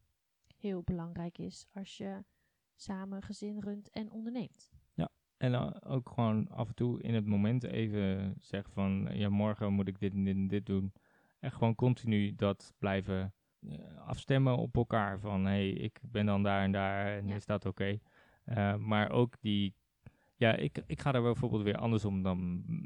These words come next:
Speaker 2: dan jij. Want voor jou zijn bepaalde dingen waren echt wel, en dat, dat zal inmiddels wat minder zijn nu de kinderen wat ouder zijn, maar de, bepaalde dingen waren voor jou echt wel heilig. Van, "Ik wil dit en dit per se."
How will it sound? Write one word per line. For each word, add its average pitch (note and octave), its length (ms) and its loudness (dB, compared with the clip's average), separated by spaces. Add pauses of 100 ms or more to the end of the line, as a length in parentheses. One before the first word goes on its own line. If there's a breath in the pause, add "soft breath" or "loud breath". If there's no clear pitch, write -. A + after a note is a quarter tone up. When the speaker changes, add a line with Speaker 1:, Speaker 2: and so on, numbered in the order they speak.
(260)
Speaker 2:
dan G2 240 0
jij. A#2+ 360 4 (240)
Want G#2 400 -4
voor - 280 -8
jou A2 200 0
zijn G2 240 -4
bepaalde G2 640 -4
dingen - 380 -6
waren G#2 480 0
echt - 120 -8
wel, G2+ 320 -4 (260)
en F#2+ 160 -6
dat, F2 180 -10
dat G2 120 -8
zal G#2+ 260 -2
inmiddels G2 320 -2
wat F#2+ 140 -2
minder G#2 220 0
zijn G2 140 0
nu F#2+ 120 2
de F#2+ 100 0
kinderen B2 260 0
wat F#2+ 140 -2
ouder F#2+ 200 -6
zijn, F#2+ 180 -6
maar F#2 140 -4
de, F2 120 -14 (120)
bepaalde G#2+ 340 0
dingen G2+ 180 0
waren F#2 180 0
voor - 120 -4
jou A2 200 2
echt G2 100 -6
wel F#2 160 -2
heilig. G#2+ 380 0
Van, F#2 140 -6
"Ik F2+ 80 -4
wil F#2+ 320 -2 (180)
dit A2 240 -4
en G2+ 80 -2
dit - 300 -4 (420 soft breath)
per G2+ 320 0
se." A#2+ 360 -2